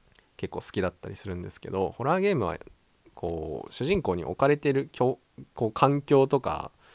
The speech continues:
主人公の心の動きみたいなのに、やっぱり僕的にちょっとあまり感情移入しにくいっていうのが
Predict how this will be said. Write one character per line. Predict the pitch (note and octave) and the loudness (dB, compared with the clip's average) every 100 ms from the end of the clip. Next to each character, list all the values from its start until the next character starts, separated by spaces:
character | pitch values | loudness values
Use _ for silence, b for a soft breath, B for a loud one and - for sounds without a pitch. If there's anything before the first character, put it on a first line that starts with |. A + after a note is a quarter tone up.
| b | b
主 | - A#2 | -8 0
人 | E3 | 0
公 | C#3+ F2+ | 0 -4
の | D2+ | -4
心 | - A2+ C3+ C#3+ | -8 -2 2 2
の | C#3 C3+ C3 | 2 2 2
動 | C3+ | 0
き | C3 B2 | 0 -4
み | G2 | -4
た | C#2 | -8
い | |
な | - | -8
の | C#2 | -10
に、 | D2+ F2 D#2 - | -8 -8 -8 -8
や | |
っ | - | -2
ぱ | G#2+ | -2
り | |
僕 | G#2 G#2+ E3+ | -2 -2 -2
的 | E3+ E3 | -2 -2
に | D#3+ D#3 | -2 -2
ち | D#3+ | -6
ょ | |
っ | |
と | - E2+ | -4 -4
あ | |
ま | F#2+ | -2
り | G2 | -2
感 | - A2+ B2 | -2 -2 0
情 | A#2+ B2 | 0 2
移 | |
入 | B2+ F2+ | 0 -2
し | - | -2
に | G2 G#2 | -2 -2
く | - A2 | -2 -4
い | - | -4
っ | _ _ _ _ _ _ _ _ _ _ _ _ _ _ _ _ | _ _ _ _ _ _ _ _ _ _ _ _ _ _ _ _
て | F2+ | -4
い | F2 F2 | -2 -2
う | |
の | D2+ | -4
が | D2+ C#2 C2 - | -6 -8 -8 -14